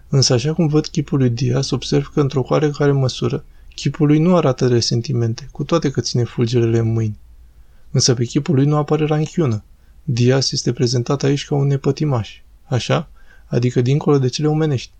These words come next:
Ce înțeleg mai presus de cele văzute? Că artistul care a creat această operă avea simțirea dumnezeirii. Simțea că Dumnezeu e mai presus de cele omenești, că Dumnezeu e nepătimaș.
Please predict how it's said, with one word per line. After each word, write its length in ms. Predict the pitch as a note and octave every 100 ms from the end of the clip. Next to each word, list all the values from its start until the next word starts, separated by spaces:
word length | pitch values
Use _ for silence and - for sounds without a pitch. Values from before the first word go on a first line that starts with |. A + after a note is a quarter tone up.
| - - - -
Ce 180 | - D3
înțeleg 300 | C#3 C#3 B2
mai 160 | B2
presus 300 | A#2+ B2+ -
de 80 | A#2+
cele 220 | A#2 B2
văzute? 420 | A#2 A#2+ A#2 A#2 - - - -
Că 120 | -
artistul 460 | A#2+ G#2+ D#3+ - E3
care 180 | - C3
a 60 |
creat 320 | A#2+ A#2+ C3+ C3
această 380 | - C3+ -
operă 400 | A#2+ A#2 C#3 D#3+ - - _
avea 320 | C3 A#2 D3+
simțirea 480 | - C3+ - D3+ C#3+
dumnezeirii. 680 | C3+ C3+ B2+ C#3 C#3 C3 - - - -
Simțea 420 | - - B2 D#3
că 80 | D3+
Dumnezeu 420 | D3 C#3 B2+ C#3
e 20 | D3+
mai 160 | C#3
presus 380 | - B2+ - E3
de 100 | D#3
cele 200 | C#3+ C3
omenești, 480 | A#2+ A#2+ A2+ G#2 - - - -
că 120 | C3
Dumnezeu 440 | A#2 A#2+ A#2 B2+
e 40 | C#3
nepătimaș. 720 | C3+ C3+ - C#3 C#3 -